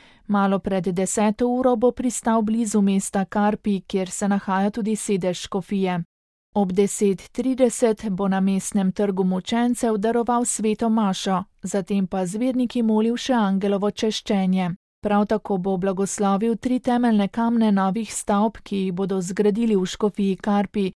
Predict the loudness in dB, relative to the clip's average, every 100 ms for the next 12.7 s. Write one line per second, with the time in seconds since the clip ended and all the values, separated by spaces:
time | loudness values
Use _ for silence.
0 | _ 2 2 2 -2 0 2 2 0 -2
1 | -2 2 4 4 2 0 -2 -2 0 -2
2 | 0 0 0 0 0 0 -2 -2 -2 -2
3 | -2 2 4 2 0 _ 0 2 4 2
4 | 2 0 0 0 0 -2 -2 0 0 0
5 | -2 -2 -2 -2 0 -2 -2 0 2 2
6 | 2 -2 -20 -20 -2 2 4 2 0 0
7 | 2 4 4 4 2 2 0 2 2 2
8 | 2 4 2 0 -4 0 2 2 2 0
9 | -2 2 0 2 -2 0 0 0 0 0
10 | 0 -2 -4 -2 0 2 2 2 2 0
11 | 0 0 -2 0 0 2 2 2 0 0
12 | 0 0 -2 -2 -2 -2 -2